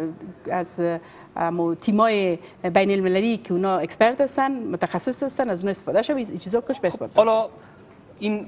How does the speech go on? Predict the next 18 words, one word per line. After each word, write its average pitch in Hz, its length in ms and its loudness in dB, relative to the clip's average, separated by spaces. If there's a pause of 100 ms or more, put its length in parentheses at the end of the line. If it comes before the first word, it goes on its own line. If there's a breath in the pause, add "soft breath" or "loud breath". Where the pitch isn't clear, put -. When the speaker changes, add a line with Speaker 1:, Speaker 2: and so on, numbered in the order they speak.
(120)
Speaker 2:
یک 165 200 4
بحث - 260 0
است 135 140 -6
که 123 240 0
این 170 200 0
ضبط 151 360 -2
ن-، 135 360 -2
ز-، 131 420 -8
نوار 139 440 0
ضبط 117 280 0
شده 127 240 0
مربوط 135 240 0
به 156 100 2
آقای 151 220 2
امرخیل 143 340 0
است - 280 -2
یا 131 80 -4
نه، 139 160 0